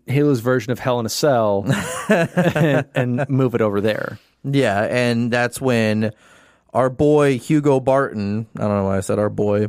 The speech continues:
Speaker 2: Hugo
Speaker 1: Hey,
Speaker 2: Barton
Speaker 1: he's gonna be our boy for this next one.
Speaker 2: is, is now the head of the shield world. So it,
Speaker 1: Mm-hmm.
Speaker 2: she, he, he's all like, "Okay, cool. I'm now in charge here.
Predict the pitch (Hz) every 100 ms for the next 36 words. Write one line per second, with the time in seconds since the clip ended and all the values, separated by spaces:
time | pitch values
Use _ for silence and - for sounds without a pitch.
0 | - - 262 247 185 202 170 120 107 143
1 | 127 147 156 165 156 165 170 190 175 202
2 | 220 202 185 175 160 127 127 120 - 131
3 | 113 113 143 143 135 131 113 127 131 127
4 | 120 _ _ _ 151 156 135 123 - 110
5 | 110 104 101 110 107 104 98 78 50 _
6 | - 139 127 117 117 127 131 - - 123
7 | 180 190 156 160 190 135 135 127 - -
8 | - - 139 269 - - 151 - 147 262
9 | - - - 127 302 311 123 110 101 98
10 | - 110 101 95 113 101